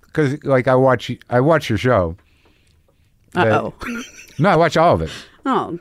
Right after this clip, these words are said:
Speaker 1: I liked it. I
Speaker 2: Oh,
Speaker 1: like
Speaker 2: good.
Speaker 1: you.
Speaker 2: Oh, thank you.
Speaker 1: I think you're funny,
Speaker 2: I like
Speaker 1: and,
Speaker 2: you.
Speaker 1: uh, and I get ex-, I get moved.
Speaker 2: Oh,
Speaker 1: I'm, I'm
Speaker 2: that's
Speaker 1: moved
Speaker 2: nice.
Speaker 1: by your being.
Speaker 2: Thank you.
Speaker 1: <laughs>
Speaker 2: God.
Speaker 1: But,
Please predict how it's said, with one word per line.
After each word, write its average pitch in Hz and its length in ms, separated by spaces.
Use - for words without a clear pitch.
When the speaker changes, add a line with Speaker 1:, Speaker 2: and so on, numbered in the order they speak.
Speaker 1:
I 123 40
liked 147 240
it. 78 180
I 269 140
Speaker 2:
Oh, - 20
Speaker 1:
like 160 140
Speaker 2:
good. 311 100
Speaker 1:
you. 180 220
Speaker 2:
Oh, 277 140
thank - 380
you. 214 100
Speaker 1:
I - 20
think 120 140
you're 113 80
funny, 110 360
Speaker 2:
I 165 120
like 107 220
Speaker 1:
and, 107 100
Speaker 2:
you. 104 80
Speaker 1:
uh, 101 160
and 101 140
I 101 80
get 107 180
ex-, - 260
I 110 120
get 110 280
moved. 117 500
Speaker 2:
Oh, 98 60
Speaker 1:
I'm, 165 200
I'm 104 140
Speaker 2:
that's 110 100
Speaker 1:
moved 123 320
Speaker 2:
nice. 101 60
Speaker 1:
by 117 140
your 110 180
being. 95 520
Speaker 2:
Thank 294 360
you. 165 400
Speaker 1:
<laughs> - 160
Speaker 2:
God. 196 560
Speaker 1:
But, 131 420